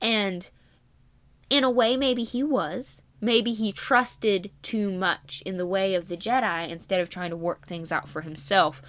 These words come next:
when he had doubts. But I don't think what they did with Luke was wrong. I don't think how they portrayed him was a problem, because heroes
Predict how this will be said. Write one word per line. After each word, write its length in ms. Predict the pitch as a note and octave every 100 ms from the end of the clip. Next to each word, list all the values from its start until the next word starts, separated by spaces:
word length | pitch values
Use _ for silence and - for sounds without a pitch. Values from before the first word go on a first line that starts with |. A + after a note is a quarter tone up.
| - -
when 240 | E3+ E3
he 280 | - F#3 F3+
had 300 | E3+ E3 D#3
doubts. 540 | F3 D#3 A2+ - - - - - - - - - - -
But 180 | G#3+ B3
I 160 | C4
don't 260 | G4+ B4 B3+
think 400 | - B3+ D#4 -
what 160 | G3 F3+
they 80 |
did 220 | F#3 F#3 F3+
with 160 | F3
Luke 400 | F3 A#3+ G3+ - - - - -
was 200 | F3+ F3
wrong. 460 | E3+ F#3 A3+ D#3 -
I 120 | F3+
don't 300 | G3 G3 -
think 360 | - A#3 G#3 - - -
how 180 | - G#3+
they 140 | G3
portrayed 500 | F#3 F#3 - A3 A3+
him 160 | G3 F3
was 140 | E3+
a 80 | E3
problem, 520 | - A3 B3 G#3 D#3+ - - -
because 680 | - - F#3+ A3+ G#3 F3+ - - - -
heroes 960 | - - C#4 D4 B3+ G#3+ F#3+ F3+ -